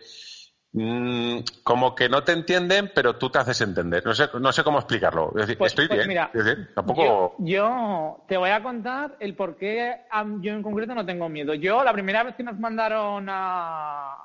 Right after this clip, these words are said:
Speaker 2: a un verano que nos mandaban fuera tres semanas a aprender inglés, fue con doce años, ¿vale? Te vas fuera de tu casa, to-, eh, tres semanas,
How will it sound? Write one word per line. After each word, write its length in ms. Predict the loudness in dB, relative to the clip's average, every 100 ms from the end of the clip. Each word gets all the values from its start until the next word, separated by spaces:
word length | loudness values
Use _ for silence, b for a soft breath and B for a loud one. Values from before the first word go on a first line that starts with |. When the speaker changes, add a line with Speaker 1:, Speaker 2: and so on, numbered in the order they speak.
| _ -12
Speaker 2:
a 140 | -10 -6
un 120 | -4
verano 360 | 0 2 2 -2
que 80 | -4
nos 120 | -4
mandaban 480 | -4 -2 -2 -2 -8 _
fuera 280 | -4 -2 -2
tres 160 | -4 -6
semanas 380 | -6 -6 -6 -8
a 40 | -10
aprender 280 | -8 -4
inglés, 380 | -4 -2 -4 -4 b b b _
fue 140 | -2
con 160 | 0 0
doce 240 | -2 -2
años, 500 | -4 -4 -14 -20 -20 _ -10
¿vale? 400 | -4 -4 -6 _
Te 80 | -2
vas 180 | 0 0
fuera 440 | -2 -2 2 0 0
de 180 | -6 -4
tu 840 | -2 -2 -2 -2 -2 -2 -2 -2
casa, 380 | -2 0 -2 -2
to-, 180 | -2 -2
eh, 80 | -2
tres 180 | -4 -4
semanas, 480 | -2 2 2 0